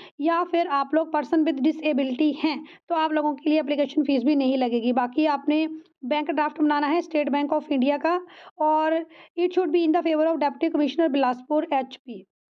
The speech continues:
और यहाँ पर जॉब लोकेशन भी आप लोगों का डीसी ऑफिस बिलासपुर ही रहेगा।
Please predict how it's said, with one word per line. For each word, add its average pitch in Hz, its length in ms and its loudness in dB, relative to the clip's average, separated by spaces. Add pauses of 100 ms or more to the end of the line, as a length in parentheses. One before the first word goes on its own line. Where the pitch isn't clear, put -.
और 269 220 -2 (100)
यहाँ 269 240 0
पर 311 120 0
जॉब 277 180 0
लोकेशन 294 340 0
भी 320 60 2
आप 285 160 0
लोगों 302 220 0
का 311 180 0 (340)
डीसी 311 320 0
ऑफिस 302 400 0
बिलासपुर 269 580 0
ही 311 240 2
रहेगा। 285 340 2